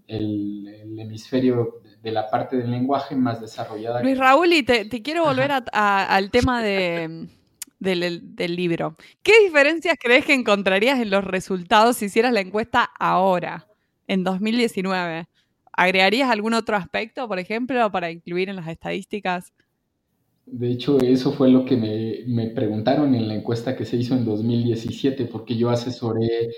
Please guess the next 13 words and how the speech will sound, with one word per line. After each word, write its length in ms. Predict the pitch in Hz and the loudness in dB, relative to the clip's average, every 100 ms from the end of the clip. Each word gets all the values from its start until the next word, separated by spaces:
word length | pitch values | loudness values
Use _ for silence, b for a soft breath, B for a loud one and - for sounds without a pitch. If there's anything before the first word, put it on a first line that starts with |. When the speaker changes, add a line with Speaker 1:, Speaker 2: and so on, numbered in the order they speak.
| B B B B _ - | B B B B _ -8
Speaker 1:
a, 640 | 107 104 101 101 101 101 | -4 -4 -4 -4 -6 -8
bueno, 220 | 107 117 | -4 -2
a 40 | 101 | 0
la 120 | 104 | -2
Fundación 480 | - 110 107 120 120 | -4 -4 -2 0 0
Italia 400 | 120 117 113 113 | 0 0 0 0
Moratia 520 | 117 127 131 139 - - _ | 2 2 2 0 -2 -8 _
para 200 | 107 98 | -4 -4
hacer 260 | 98 - 123 | -6 -2 -2
su, 520 | - - 107 101 104 - | -2 -6 -6 -6 -8 -12
su 180 | - 107 | -8 -6
encuesta, 600 | 107 135 135 - 104 101 | -4 0 0 -2 -6 -4
¿no? 280 | 120 - | -4 -4